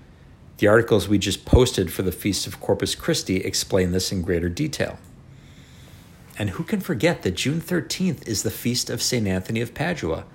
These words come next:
a native son of Portugal. He was also a Franciscan friar who worked many great miracles, especially in fighting heretics who denied dogmas of the faith,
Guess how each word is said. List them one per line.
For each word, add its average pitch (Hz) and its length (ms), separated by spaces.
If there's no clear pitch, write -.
a 117 60
native 117 340
son 101 240
of 107 120
Portugal. 90 580
He - 120
was 120 180
also 151 400
a 117 40
Franciscan 107 720
friar 120 560
who - 140
worked 107 280
many 120 320
great 95 280
miracles, 95 500
especially - 540
in 92 80
fighting 92 300
heretics 110 600
who 123 120
denied 113 500
dogmas 123 540
of 107 200
the 113 60
faith, - 520